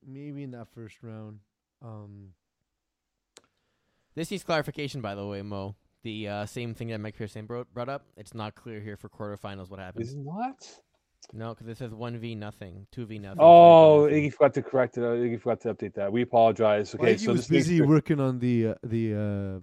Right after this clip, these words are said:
Speaker 1: uh, overall standings, right? So
Speaker 3: He's working on
Speaker 1: without
Speaker 3: the, on,
Speaker 1: him,
Speaker 3: on the scenario with, with the
Speaker 1: without him, we
Speaker 3: Bruins and
Speaker 1: never,
Speaker 3: stuff.
Speaker 1: we never would have gotten it. So
Speaker 3: Yeah,
Speaker 1: thank,
Speaker 3: we
Speaker 1: thank you,
Speaker 3: apologize
Speaker 1: Iggy.
Speaker 3: for that. Um,
Speaker 1: Uh, I mean, I don't
Speaker 3: essentially
Speaker 1: apologize to Iggy 'cause he's done a great job, and I, I just wish other people were as diligent. And
Speaker 3: Yeah, we'll,
Speaker 1: dedicated.
Speaker 3: we'll, we'll, we'll make sure we, we clarify who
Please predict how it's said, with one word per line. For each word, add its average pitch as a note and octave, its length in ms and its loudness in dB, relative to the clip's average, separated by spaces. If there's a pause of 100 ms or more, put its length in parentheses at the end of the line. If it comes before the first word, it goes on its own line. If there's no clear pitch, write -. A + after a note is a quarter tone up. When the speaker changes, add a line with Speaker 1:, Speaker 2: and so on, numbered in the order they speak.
(140)
Speaker 1:
uh, - 40 -14
overall A2 280 -8
standings, A2+ 560 -16
right? A2 160 -18
So - 120 -14
Speaker 3:
He's C3 180 4
working C#3 180 8
on B2+ 60 4
Speaker 1:
without A#2 160 0
Speaker 3:
the, C#3 60 0
on, C3+ 100 2
Speaker 1:
him, B2+ 80 0
Speaker 3:
on C3 60 2
the B2 60 0
scenario B2+ 400 4
with, A#2 140 2
with D#3 100 0
the F3 60 2
Speaker 1:
without F3 140 4
him, - 20 2
we - 60 4
Speaker 3:
Bruins - 160 0
and D3 80 -6
Speaker 1:
never, C#3+ 220 -2
Speaker 3:
stuff. F2+ 140 -4
Speaker 1:
we C3 80 -6
never C3 200 -6
would B2 100 -4
have A2+ 80 -6
gotten A#2+ 300 -8
it. - 160 -20
So A2 480 -14
Speaker 3:
Yeah, B2+ 140 4
Speaker 1:
thank, A2 120 4
Speaker 3:
we C#3+ 80 4
Speaker 1:
thank D3 100 4
you, D3 60 4
Speaker 3:
apologize C3 480 8
Speaker 1:
Iggy. G#2 60 -18
Speaker 3:
for B2 100 -2
that. A#2+ 540 0
Um, B2 60 0
Speaker 1:
Uh, - 20 4
I A2+ 260 0
mean, G#2+ 100 -10
I A2+ 60 -10
don't A#2+ 240 -10
Speaker 3:
essentially D3+ 460 2
Speaker 1:
apologize C#3+ 300 4
to C3+ 40 0
Iggy C3 200 -4
'cause A#2+ 100 -6
he's C3 100 -6
done C3 140 -4
a A#2 60 -10
great A2 200 -10
job, B2+ 400 -6
and G#2 160 -18
I, G#2 120 -20 (200)
I C3 60 -20
just A#2+ 240 -18
wish C3+ 160 -10
other A#2 180 -10
people A2+ 240 -16
were A2 80 -8
as G#2+ 160 -12
diligent. A2 500 -18
And B2 140 -12
Speaker 3:
Yeah, A#2 160 2
we'll, A#2+ 160 2
Speaker 1:
dedicated. C3+ 100 -2
Speaker 3:
we'll, D3 160 6
we'll, D3+ 260 6
we'll D3 180 6
make D3 180 -2
sure C#3 140 -2
we, C3+ 100 2
we B2+ 160 -2
clarify A#2 680 0
who A#2+ 540 -6